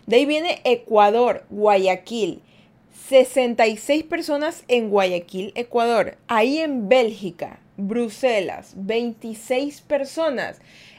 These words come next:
Estados Unidos, en una región que no la dicen aquí, doce personas. Y Estados Unidos, un lugar que se llama Richardson, siete personas. Estoy impresionada. Yo no sabía que tantas personas estaban escuchando el podcast. O sea, yo pensaba que eran muy pocas.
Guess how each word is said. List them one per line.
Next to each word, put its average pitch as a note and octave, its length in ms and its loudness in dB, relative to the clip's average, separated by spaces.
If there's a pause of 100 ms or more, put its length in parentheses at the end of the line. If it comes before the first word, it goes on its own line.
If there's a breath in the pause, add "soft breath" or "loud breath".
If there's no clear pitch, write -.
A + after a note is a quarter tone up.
(120)
Estados C#4+ 600 4
Unidos, C#4 640 4
en A3+ 160 -4
una B3 180 0
región B3 560 -2 (180)
que G#3+ 160 -4
no G#3 140 -2
la A3+ 180 2
dicen G#3+ 320 -10
aquí, G#3+ 300 -10
doce A3 440 -4
personas. A#3+ 600 -6 (300 loud breath)
Y G#3+ 120 -4
Estados A#3+ 500 2
Unidos, A#3+ 380 0
un A#3+ 280 -4
lugar A3 220 -2
que A3 60 -10
se B3 80 -6
llama A3 160 -2
Richardson, A#3 680 -4
siete A3+ 500 -6
personas. F3 540 -10 (440 loud breath)
Estoy D#4+ 460 -4
impresionada. C4 920 2
Yo A#3+ 160 2
no E4 100 -4
sabía D4 400 0
que D4 140 -4
tantas D4+ 500 -2
personas C4+ 420 -6
estaban C4+ 360 -6
escuchando C4 420 -10
el B3 80 -10
podcast. D#4+ 540 -8
O - 20 -20
sea, G3+ 120 -8
yo B3+ 140 -6
pensaba C#4+ 540 2
que C4+ 80 -4
eran B3 200 -4
muy B3 180 -10
pocas. A3+ 640 -10